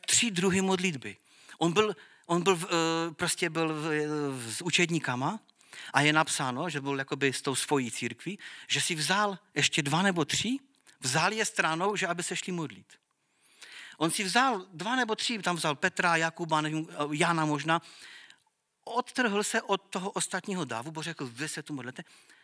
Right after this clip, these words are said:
A tu řekl: „Teďka pojďte, budeme se modlit.“ Takže on ukázal, že existují jak společné modlitby, tak potom i určit,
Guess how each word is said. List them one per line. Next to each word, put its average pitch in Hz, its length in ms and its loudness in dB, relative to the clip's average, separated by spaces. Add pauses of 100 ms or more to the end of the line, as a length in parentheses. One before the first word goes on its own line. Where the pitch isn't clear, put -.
(120)
A 113 100 -6
tu 156 120 -8
řekl: 165 240 -4
„Teďka 160 280 0
pojďte, - 440 2
budeme 160 320 0
se 165 140 -4
modlit.“ 110 460 -8 (1300)
Takže 131 200 2
on 190 180 4
ukázal, 202 420 2
že 208 180 0
existují 196 520 -2
jak 208 140 0
společné 202 460 -2
modlitby, 185 440 -2
tak - 180 0
potom 208 300 0 (160)
i 220 240 -2 (960)
určit, 220 500 -2